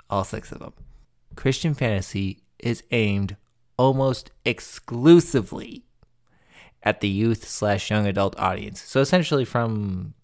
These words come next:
well, we'll be really loose and say ten to twenty. That's about the age range you're looking at. And growing up, um, I was inundated with, uh,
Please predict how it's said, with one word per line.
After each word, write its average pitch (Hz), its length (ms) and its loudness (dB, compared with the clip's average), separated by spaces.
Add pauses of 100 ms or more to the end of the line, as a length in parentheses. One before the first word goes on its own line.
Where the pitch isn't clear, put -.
(300)
well, 110 180 0
we'll 104 240 0
be 104 280 -4
really 107 320 2
loose 98 260 -2
and 98 100 -4
say 98 340 -4 (280)
ten 120 420 0
to 95 460 -4
twenty. 190 420 -4 (640)
That's 107 160 -4
about 104 300 0
the 101 140 -2
age 95 180 -6
range 95 220 -6
you're 104 100 -8
looking - 260 -10
at. - 200 -12 (500)
And 117 600 -2 (380)
growing 139 320 6
up, 104 380 2
um, 92 480 0 (220)
I 113 100 0
was 107 260 0
inundated 104 640 0
with, 101 260 -4
uh, 95 360 -4